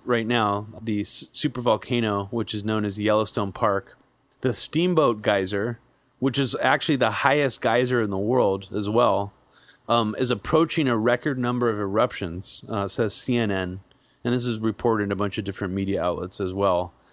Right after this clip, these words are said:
In the C N N article, it says, "We're just over halfway through two thousand nineteen, and the Steamboat Geyser has already erupted twenty-five times, according to the U S Geological Survey.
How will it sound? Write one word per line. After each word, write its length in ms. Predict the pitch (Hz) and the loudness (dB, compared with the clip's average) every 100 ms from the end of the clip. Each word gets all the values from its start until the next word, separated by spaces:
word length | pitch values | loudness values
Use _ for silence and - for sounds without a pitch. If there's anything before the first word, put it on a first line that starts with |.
| - | -2
In 100 | 147 | 0
the 100 | 143 | 0
C 200 | - 151 | 2 2
N 100 | 131 | 4
N 140 | 131 | 4
article, 440 | 123 117 113 120 110 | 4 4 2 0 0
it 100 | 95 | 0
says, 300 | 123 110 104 | 0 0 0
"We're 120 | 117 | 0
just 280 | 113 131 135 | 0 0 2
over 240 | 127 117 | 2 2
halfway 520 | 113 123 131 - 143 | 2 2 2 2 0
through 360 | 123 - 135 139 | 0 -2 0 0
two 140 | - | 0
thousand 320 | 135 117 113 110 | 0 0 0 0
nineteen, 480 | 107 104 139 127 | -2 -2 -2 0
and 180 | 117 110 | 0 -2
the 40 | 104 | -4
Steamboat 440 | - 156 147 127 | -2 0 0 0
Geyser 460 | 110 120 127 120 110 | 2 2 2 0 0
has 120 | 113 | 2
already 300 | 113 123 131 | 2 4 2
erupted 440 | 113 117 - 107 | 2 2 0 -4
twenty-five 640 | - 127 147 143 120 107 - | -4 -2 -2 0 2 0 -2
times, 580 | 123 123 85 95 - - _ _ _ - | -2 -2 -4 -8 -12 -14 _ _ _ -6
according 320 | - 127 123 | 0 2 0
to 80 | - | 0
the 100 | 117 | 0
U 240 | 113 120 | 4 4
S 160 | 120 - | 2 0
Geological 640 | - 117 104 101 104 92 | 0 2 4 2 -2 -6
Survey. 520 | - 123 113 101 87 | -4 -2 -2 -2 -6